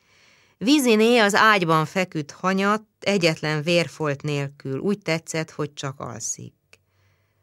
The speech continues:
Szája csukva volt, s körötte kis hideg mosoly lebegett.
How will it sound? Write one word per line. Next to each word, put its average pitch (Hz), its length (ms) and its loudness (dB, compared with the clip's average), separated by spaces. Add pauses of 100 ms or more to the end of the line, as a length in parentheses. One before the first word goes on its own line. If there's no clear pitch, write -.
(340)
Szája 165 400 2
csukva 147 400 -6
volt, 139 760 -6
s - 120 -14
körötte 151 480 -2
kis 165 300 -4
hideg 135 400 -4
mosoly 127 480 -4
lebegett. 123 840 -12